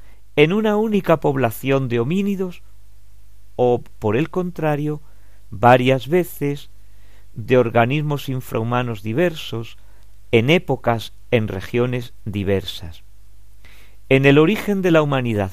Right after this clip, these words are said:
por tanto, ¿un solo filum, un solo hilo, o hay varios? Es lo que se llama clásicamente el tema, el problema del monofiletismo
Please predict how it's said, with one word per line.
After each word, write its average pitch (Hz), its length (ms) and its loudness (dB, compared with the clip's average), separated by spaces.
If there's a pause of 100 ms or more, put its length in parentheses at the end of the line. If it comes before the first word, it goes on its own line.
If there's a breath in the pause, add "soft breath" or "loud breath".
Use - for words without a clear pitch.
por 98 160 -4
tanto, 92 540 -6 (280 soft breath)
¿un 156 140 0
solo 135 340 2
filum, 127 600 0 (180)
un 156 160 -2
solo 147 480 0
hilo, 214 440 2 (760)
o 117 160 4
hay 127 120 4
varios? 85 580 -4 (540)
Es 117 160 -6
lo 120 140 -4
que 120 120 -12
se - 180 -10
llama 117 420 0 (760 soft breath)
clásicamente 120 1040 -2 (500 soft breath)
el 117 300 2
tema, 113 540 2
el 104 160 0
problema 113 580 2
del 101 260 0
monofiletismo 113 1600 0